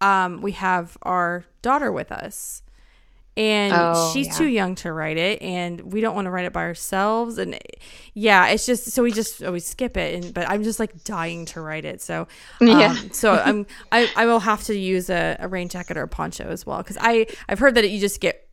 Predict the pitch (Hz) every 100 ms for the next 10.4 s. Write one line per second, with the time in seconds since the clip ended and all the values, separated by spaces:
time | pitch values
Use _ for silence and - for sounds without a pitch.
0 | - - - - 185 165 160 147 139 135
1 | - 165 165 175 - - - 180 - 196
2 | 175 170 170 170 - 151 170 147 - 143
3 | - - - - 190 - _ _ _ _
4 | _ - 202 180 143 - 220 214 240 247
5 | 320 277 214 202 196 185 185 180 196 190
6 | 202 202 208 208 208 208 202 185 - 190
7 | 185 180 180 170 170 160 160 165 - 170
8 | 165 165 165 233 233 190 170 165 160 -
9 | - - - 82 - - - - - 196
10 | 190 - 175 160